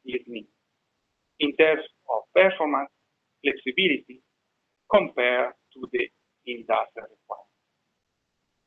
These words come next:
Moreover, when the number of pervasive devices is large, factors such as energy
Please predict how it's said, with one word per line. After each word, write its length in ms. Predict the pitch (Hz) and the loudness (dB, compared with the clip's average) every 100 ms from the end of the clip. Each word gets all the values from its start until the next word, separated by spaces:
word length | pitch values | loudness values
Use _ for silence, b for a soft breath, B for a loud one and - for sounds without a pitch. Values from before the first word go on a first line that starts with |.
| _ _ _ _ _ _ _ _ _ _ _ _ _ | _ _ _ _ _ _ _ _ _ _ _ _ _
Moreover, 460 | 170 233 233 139 139 - _ _ _ _ _ | 6 8 8 6 2 -6 _ _ _ _ _
when 640 | 139 165 185 180 180 180 - - | 0 4 6 4 2 -2 -4 -2
the 100 | 131 | 2
number 340 | 185 170 127 | 4 6 4
of 180 | 117 117 117 - | 4 0 -8 2
pervasive 460 | 196 156 127 - - - | 4 4 -2 -8 -20 -8
devices 540 | 120 160 170 151 123 _ | 0 2 2 0 -6 _
is 80 | _ - | _ -2
large, 320 | 170 160 123 - - _ _ _ _ _ _ _ - | 4 4 4 -2 -20 _ _ _ _ _ _ _ 4
factors 420 | 208 226 - 147 - _ 135 | 4 4 0 -2 -4 _ -6
such 160 | 120 151 | -2 2
as 160 | 147 147 - - | 2 2 -10 -4
energy 360 | 151 156 156 139 | -2 -2 -4 -4